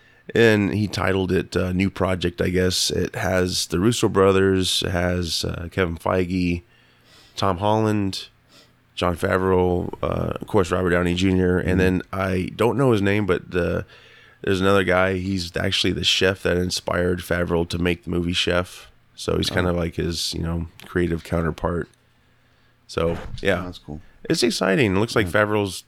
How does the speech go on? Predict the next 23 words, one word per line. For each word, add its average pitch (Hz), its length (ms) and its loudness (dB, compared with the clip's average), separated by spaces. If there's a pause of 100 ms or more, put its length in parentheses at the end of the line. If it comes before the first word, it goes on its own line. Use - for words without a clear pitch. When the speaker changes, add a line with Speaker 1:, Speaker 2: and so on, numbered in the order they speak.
(140)
Speaker 1:
dropped 92 300 0
some 90 180 -6
weight, 92 420 0
so 85 360 0 (420)
Speaker 2:
Mm-hmm. 73 100 -6
Speaker 1:
that's 80 180 -2
pretty 131 260 -2
good. 117 380 2
Speaker 2:
Yeah. 95 140 -6
Speaker 1:
Good 82 80 -4
for 95 120 -2
him. 92 320 0 (140)
He 110 220 0
does 90 240 2
that. 87 180 2
He's 131 140 0
done 101 160 0
it 90 120 0
throughout 87 240 -4
his - 120 -6
whole 82 140 -2
<laughs> - 20 -6
career. 95 440 -2